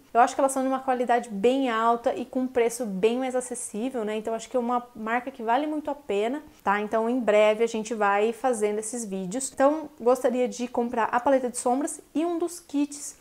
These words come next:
que eles estão vendendo por vinte e cinco dólares, que tem um iluminador, um batom, um gloss ou uma sombra líquida. Eu tô só com um print aqui, mas é esse kitzinho aí e eu quero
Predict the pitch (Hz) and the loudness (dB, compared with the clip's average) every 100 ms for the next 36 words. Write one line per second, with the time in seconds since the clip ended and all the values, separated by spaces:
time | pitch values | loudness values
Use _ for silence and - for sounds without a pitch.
0 | - 254 247 254 240 240 240 233 240 294 | 0 2 2 2 2 2 0 0 0 0
1 | 320 254 233 196 220 247 220 202 - - | 0 -4 -4 2 6 8 6 2 -8 -20
2 | - - 269 269 247 247 - 302 330 302 | -20 -8 0 4 4 2 0 2 4 4
3 | 269 220 220 262 320 - 277 330 320 311 | 2 6 8 8 6 2 2 6 6 6
4 | 240 226 330 392 - 320 277 262 277 - | 6 6 4 0 -4 4 6 8 6 2
5 | 262 294 - 277 320 285 196 190 190 - | 0 0 0 0 2 0 -2 -4 -8 -6
6 | - 294 294 294 339 330 - 233 247 247 | -2 0 0 0 -2 -4 -2 -2 -2 -2
7 | 220 220 233 233 - - - 254 254 254 | -6 -6 -4 -4 -4 -10 -2 4 4 4
8 | 262 - 233 247 240 247 247 240 277 247 | 0 -6 -4 -2 0 2 2 0 -2 4
9 | 240 262 - 220 220 262 - | 6 6 6 4 6 4 0